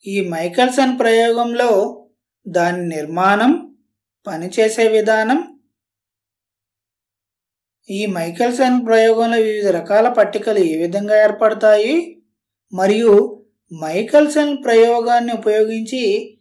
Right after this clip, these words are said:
ఏకవర్ణ కాంతి జనకం యొక్క తరంగ దైర్ఘ్యాన్ని ఎలా కనుగొంటారో ఈ టాపిక్లో చూద్దాం. ముందుగా దీని నిర్మాణం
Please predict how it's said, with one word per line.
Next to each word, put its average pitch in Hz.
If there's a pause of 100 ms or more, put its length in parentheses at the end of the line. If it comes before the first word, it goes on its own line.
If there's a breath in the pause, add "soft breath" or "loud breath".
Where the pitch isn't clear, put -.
(360)
ఏకవర్ణ 254
కాంతి 233
జనకం 226
యొక్క 226
తరంగ 214
దైర్ఘ్యాన్ని 220
ఎలా 170
కనుగొంటారో 214 (500)
ఈ 302
టాపిక్లో 214
చూద్దాం. 240 (880)
ముందుగా 247 (600)
దీని 220
నిర్మాణం 226